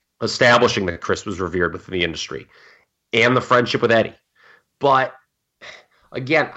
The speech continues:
I just thought the storytelling from the Talking Heads, that they were all trying to get so much in, it felt, that it, it got a little incoherent and difficult to follow at times. And that reminded me of the Savage one in some regards,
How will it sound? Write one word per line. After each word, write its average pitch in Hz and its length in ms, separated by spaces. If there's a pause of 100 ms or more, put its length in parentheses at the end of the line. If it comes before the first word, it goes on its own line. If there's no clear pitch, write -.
I 196 140
just 247 200
thought 208 180
the 139 60
storytelling 135 460
from 123 140
the 104 60
Talking 110 380
Heads, 101 280
that - 200
they 117 80
were 110 220
all 123 260
trying 131 280
to 113 60
get 107 440 (840)
so - 420
much 127 220
in, 104 180
it 127 140
felt, 143 380 (280)
that 135 120
it, 135 140
it 170 180
got 220 220
a 269 40
little 247 220
incoherent 214 540
and 214 80
difficult 226 300
to 220 60
follow 240 360
at - 80
times. 113 260
And 143 80
that 175 100
reminded 220 320
me 262 120
of 165 120
the 143 320 (200)
Savage 160 560
one 85 220 (480)
in 123 120
some 101 220
regards, 80 580